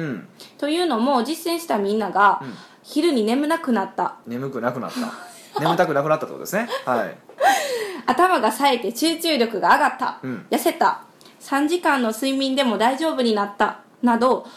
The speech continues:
Speaker 2: 素晴らしい効果を連発していますが、
Speaker 1: うん。
Speaker 2: 本当にそうなのでしょうか？
Speaker 1: うん。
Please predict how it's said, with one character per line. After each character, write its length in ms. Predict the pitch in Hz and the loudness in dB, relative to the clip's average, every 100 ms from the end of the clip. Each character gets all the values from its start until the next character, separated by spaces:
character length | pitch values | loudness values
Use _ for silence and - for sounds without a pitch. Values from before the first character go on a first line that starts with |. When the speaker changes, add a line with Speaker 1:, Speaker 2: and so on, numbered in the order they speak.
| - - | -20 -10
Speaker 2:
素 140 | 240 | 0
晴 180 | 277 349 | 2 4
ら 80 | 392 | 2
し 200 | 381 269 | -2 -4
い 40 | |
効 220 | 262 240 | 2 2
果 160 | 226 175 | 4 0
を 80 | 180 | 2
連 180 | 240 247 | 0 0
発 260 | 240 240 | -2 -2
し 80 | 233 | -2
て 100 | 226 | 2
い 80 | 226 | 2
ま 120 | 233 | 0
す 140 | 202 | 0
が、 260 | 196 208 - 117 | 2 2 2 -6
Speaker 1:
う 20 | |
ん。 240 | 110 92 | -10 -6
Speaker 2:
本 200 | 269 339 | -2 -2
当 180 | 339 320 | 0 0
に 120 | 311 294 | 0 0
そ 160 | 285 | 0
う 20 | |
な 100 | 233 | 0
の 140 | 185 180 | -2 -4
で 80 | 185 | -2
し 100 | 185 | -4
ょ 80 | |
う 40 | 147 | -6
か？ 160 | - - | -10 -8
Speaker 1:
う 40 | |
ん。 260 | 127 101 | -8 -8